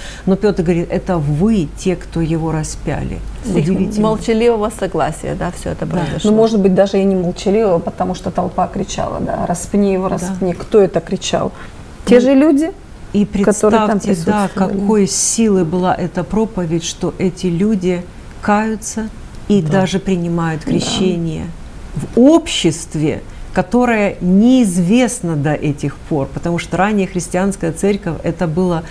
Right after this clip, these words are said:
Speaker 1: совершенно новая ячейка общества. И они всё-таки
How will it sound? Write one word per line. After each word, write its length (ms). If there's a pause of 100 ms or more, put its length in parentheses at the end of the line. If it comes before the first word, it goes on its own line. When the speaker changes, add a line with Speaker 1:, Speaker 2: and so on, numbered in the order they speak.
(180)
Speaker 1:
совершенно 720
новая 600
ячейка 580
общества. 640 (480)
И 120
они 280
всё-таки 600